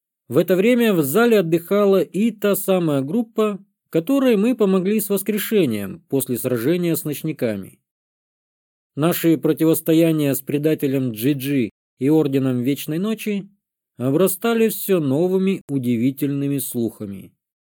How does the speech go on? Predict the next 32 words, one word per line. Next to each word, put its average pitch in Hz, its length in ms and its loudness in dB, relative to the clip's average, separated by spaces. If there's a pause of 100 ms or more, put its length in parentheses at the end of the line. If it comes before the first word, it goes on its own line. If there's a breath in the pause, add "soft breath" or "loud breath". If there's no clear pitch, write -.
(1080)
"Господин 131 680 2
Весёлый 147 420 4
Роджер?" 190 440 0 (680)
К - 40 -14
нам 190 200 2
подошёл 214 400 2
мужчина 202 640 0
в - 40 -6
светлой 175 480 0
броне 131 600 0
и 214 260 0
с - 200 -8
белым 175 420 0
плащом 139 480 -2
за 127 80 -6
спиной. 107 520 -6 (1120)
В 123 60 -4
отличие 214 560 2
от 208 120 -2
нас, 254 360 -4 (120)
маску 202 380 -2
незнакомец 214 720 -2
не 208 100 -4
носил, 135 540 -4 (640)
поэтому 247 580 2
мы 220 240 2
увидели 160 360 2
его 127 320 2
белокожее, 127 800 0
гладко 131 420 0
выбритое 117 580 0
лицо 196 540 -2